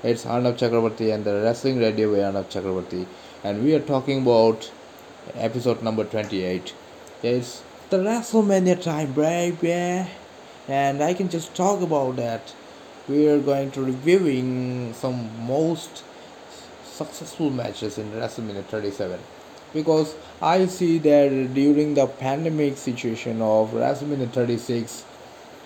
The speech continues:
I see that <clears throat> W W E has been scheduled for two days, for two, you could just say, sorry, not a two days, it's a two nights,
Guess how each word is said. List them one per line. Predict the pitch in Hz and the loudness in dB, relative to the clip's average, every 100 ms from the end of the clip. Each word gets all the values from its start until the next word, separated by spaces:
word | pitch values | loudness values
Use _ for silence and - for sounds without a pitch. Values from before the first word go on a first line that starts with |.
| - - | -20 -8
I | 156 151 160 | 0 2 2
see | 160 139 | 4 4
that | 123 113 - - - | 4 2 0 -14 -10
<clears throat> | - - - - - - - - - - - - - - 160 | -10 -10 -16 -20 -20 -20 -20 -20 -20 -20 -20 -20 -20 -4 4
W | 156 165 | 4 6
W | 160 156 156 147 | 4 6 6 8
E | 143 139 135 123 - - | 6 4 0 -4 -10 -2
has | 120 123 117 | 2 2 0
been | 117 117 | -2 -2
scheduled | 110 - 127 123 123 | -4 -4 0 2 2
for | 123 117 - | 0 0 2
two | 143 | 2
days, | 131 117 90 - - - - - - - - - - - - - | 4 2 0 -6 -16 -18 -20 -20 -20 -20 -20 -20 -20 -20 -20 -12
for | - 117 - - - | -4 -2 -4 -10 -2
two, | 131 | 0
you | 123 | 2
could | 127 135 | 0 0
just | 131 | 0
say, | 131 110 | 0 -2
sorry, | - 110 110 | 0 0 0
not | 113 110 | -4 -6
a | |
two | 107 123 | -6 -6
days, | 113 107 110 | -2 -4 -4
it's | 107 | -10
a | |
two | 127 - 156 | -10 -4 -2
nights, | 123 117 - - - | -2 -6 -14 -14 -14